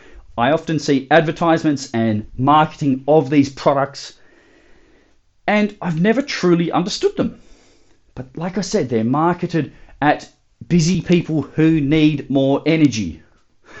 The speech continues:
Like I said, for the majority of us, for the majority of the population, the world, we could, if we choose to, put ourselves in that category.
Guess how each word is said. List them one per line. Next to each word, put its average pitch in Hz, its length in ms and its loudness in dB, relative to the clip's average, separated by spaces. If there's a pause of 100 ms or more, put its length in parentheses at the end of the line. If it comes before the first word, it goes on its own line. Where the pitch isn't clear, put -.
(160)
Like 151 260 -2
I 139 80 4
said, 127 300 -2
for 139 80 -4
the 151 80 0
majority 160 420 2
of 151 80 -4
us, - 220 -10 (420)
for 339 80 -4
the 349 80 2
majority 233 380 4
of 208 40 -2
the 208 60 0
population, 165 680 0 (120)
the 139 120 2
world, 143 500 2 (360)
we 202 200 4
could, 196 480 4
if 196 200 -2
we 185 120 -2
choose 185 320 -2
to, 135 280 0 (540)
put 151 140 -2
ourselves 139 360 0
in 127 60 0
that 113 160 -2
category. 95 420 -2